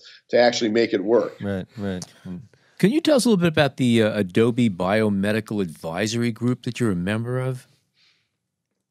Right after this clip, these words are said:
Speaker 1: Yes. Um, so you Photoshop for up until two thousand and six, there was just one version of Photoshop. And then Adobe decided that they were gonna come out with what they called Photoshop Extended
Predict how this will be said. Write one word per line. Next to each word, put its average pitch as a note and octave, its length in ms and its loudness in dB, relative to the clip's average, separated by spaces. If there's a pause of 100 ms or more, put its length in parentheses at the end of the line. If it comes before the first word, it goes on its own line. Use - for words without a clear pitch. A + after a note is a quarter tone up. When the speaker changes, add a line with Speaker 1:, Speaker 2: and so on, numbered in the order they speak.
(280)
Speaker 1:
Yes. - 360 4 (160)
Um, B2 480 4 (280)
so C3+ 280 0
you D#3 100 2
Photoshop D3+ 720 4
for A2 340 -2 (720)
up B2+ 160 0
until A#2 1120 2
two B2+ 160 -4
thousand A#2 480 2
and G2+ 120 -2
six, - 600 0 (460)
there C#3 120 4
was C3 140 4
just D3 160 2
one C3 200 4
version A#2+ 360 2
of F#2 80 -10
Photoshop. G2+ 580 0 (380)
And A2+ 260 4
then A#2+ 480 4
Adobe A#2+ 760 2 (400)
decided A#2 520 2
that A2 220 4
they A2+ 100 4
were A2+ 180 2
gonna G#2+ 180 0
come G#2+ 220 -2
out G#2+ 220 4
with G#2 140 -4
what A2 120 2
they G#2+ 100 4
called G#2 300 2
Photoshop G#2+ 460 4
Extended G#2+ 880 2